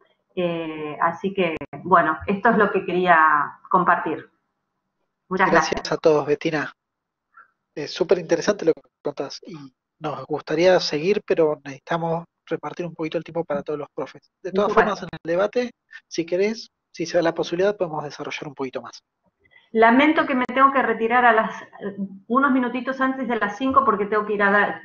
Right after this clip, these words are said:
Speaker 1: ir a, no, <laughs> tengo que dar una clase, eh, y, y me cayó en ese horario, perdón, que me tengo que retirar antes.
Speaker 2: Bien, no hay ningún problema.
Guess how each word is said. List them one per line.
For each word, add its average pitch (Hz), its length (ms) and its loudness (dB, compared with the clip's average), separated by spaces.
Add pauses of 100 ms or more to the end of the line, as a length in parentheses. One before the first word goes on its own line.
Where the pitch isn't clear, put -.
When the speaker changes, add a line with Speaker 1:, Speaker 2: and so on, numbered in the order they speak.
Speaker 1:
ir 247 240 4
a, 247 200 6
no, 202 280 0
<laughs> - 0 -
tengo 196 280 0
que 220 100 2
dar 196 180 4
una 196 220 0
clase, 190 560 -2 (500)
eh, 170 500 -4 (680)
y, 175 120 -10 (160)
y 175 120 -8
me 180 160 -6
cayó - 220 -6
en 190 180 -4
ese 190 120 -8
horario, 147 340 -4
perdón, 170 480 0 (120)
que 170 60 -14
me 165 100 -12
tengo 180 140 -4
que 180 80 -4
retirar 170 360 -4
antes. 156 180 0
Speaker 2:
Bien, 135 120 -4
no 143 80 -8
hay 160 60 -6
ningún 156 220 -10
problema. 139 400 -4